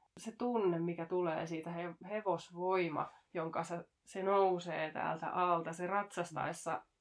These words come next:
se kokemus siitä, mitä on olla yhtä sen hevosen kanssa, kun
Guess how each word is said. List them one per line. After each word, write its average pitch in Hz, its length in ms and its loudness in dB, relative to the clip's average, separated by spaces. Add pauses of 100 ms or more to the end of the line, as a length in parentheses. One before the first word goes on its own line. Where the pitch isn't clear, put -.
(220)
se - 200 -6
kokemus 175 580 0
siitä, 180 220 0
mitä 165 220 -2
on 160 80 -2
olla 156 200 -2
yhtä 185 380 -10
sen 160 180 -10
hevosen 165 400 -8
kanssa, 165 420 -8 (680)
kun 175 320 -4